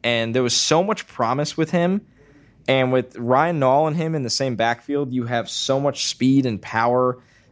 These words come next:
and the way you can rotate them. And it, I'm, I just wouldn't sleep on him is all I'll say in his return.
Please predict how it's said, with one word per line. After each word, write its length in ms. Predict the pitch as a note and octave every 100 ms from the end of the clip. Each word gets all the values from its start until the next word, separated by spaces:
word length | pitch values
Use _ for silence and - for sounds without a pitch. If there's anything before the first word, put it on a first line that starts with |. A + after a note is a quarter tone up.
| -
and 280 | G#2 F2+ G#2+
the 60 |
way 120 | B2
you 120 | C#3 A#2+
can 240 | A2+ G2+
rotate 500 | A#2 C3+ - C#3 B2+
them. 340 | C3+ C3+ C3 B2+
And 180 | G#2+ - _ _ _
it, 200 | B2 C3 -
I'm, 380 | A#2+ D3+ D#3 - _ _ -
I 80 | D3+
just 160 | D#3 C#3+
wouldn't 340 | D3+ G3 F#3
sleep 380 | - - D3 C#3+
on 140 | G2+
him 280 | G#2 D2 C#2 - _
is 200 | A#2 A#2+
all 300 | - A#2 A2+
I'll 120 | G2
say 320 | F2+ - C#2 - -
in 160 | G#2
his 180 | G2+ F#2+
return. 420 | F#2 F2+ D#2+ -